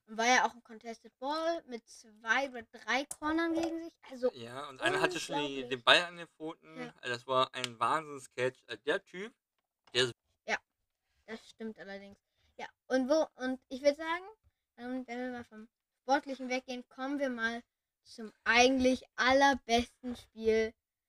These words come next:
Speaker 1: von diesem Spieltag. Christian, du wirst jetzt viel reden können.
Speaker 2: <laughs> Ja, es
Speaker 1: Seahawks
Speaker 2: war,
Speaker 1: gegen Bucks.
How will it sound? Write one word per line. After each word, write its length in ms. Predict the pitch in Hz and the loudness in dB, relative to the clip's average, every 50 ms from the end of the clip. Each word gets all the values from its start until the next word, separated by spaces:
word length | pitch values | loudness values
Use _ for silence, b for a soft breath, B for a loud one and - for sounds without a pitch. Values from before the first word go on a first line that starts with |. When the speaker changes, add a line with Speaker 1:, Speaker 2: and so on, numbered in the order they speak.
| _ _ _ _ | _ _ _ _
Speaker 1:
von 220 | _ 254 233 226 226 | _ -2 -2 -2 2
diesem 440 | 226 269 277 277 240 262 285 262 247 - _ _ _ _ _ | 4 6 6 6 6 4 2 2 0 -4 _ _ _ _ _
Spieltag. 720 | _ _ _ _ - 254 254 240 233 - 233 208 190 196 - _ _ _ _ _ _ _ _ _ _ _ _ | _ _ _ _ -2 2 4 4 2 2 -6 -10 -10 -10 -12 _ _ _ _ _ _ _ _ _ _ _ _
Christian, 500 | 247 240 226 _ _ 208 196 196 196 202 _ _ _ _ _ _ _ _ _ _ _ _ _ _ _ | -8 -8 -8 _ _ -14 -14 -14 -14 -16 _ _ _ _ _ _ _ _ _ _ _ _ _ _ _
du 80 | - 226 | -16 -12
wirst 180 | 220 220 214 - | -12 -12 -12 -12
jetzt 160 | 214 - _ _ | -16 -16 _ _
viel 200 | 247 240 233 220 | -6 -6 -6 -6
reden 340 | 214 214 208 202 208 202 _ | -6 -8 -12 -12 -12 -14 _
können. 280 | _ 196 185 190 214 _ _ | _ -20 -20 -20 -20 _ _
Speaker 2:
<laughs> 280 | 175 147 - 156 147 151 | -4 4 4 4 6 8
Ja, 160 | 151 156 160 | 10 10 10
es 80 | 151 - | 10 8
Speaker 1:
Seahawks 340 | 262 262 262 254 247 - - | 4 4 4 6 8 8 8
Speaker 2:
war, 100 | - - | 8 6
Speaker 1:
gegen 220 | 226 214 220 220 | 6 4 2 -2
Bucks. 160 | - - 185 | -14 -20 -20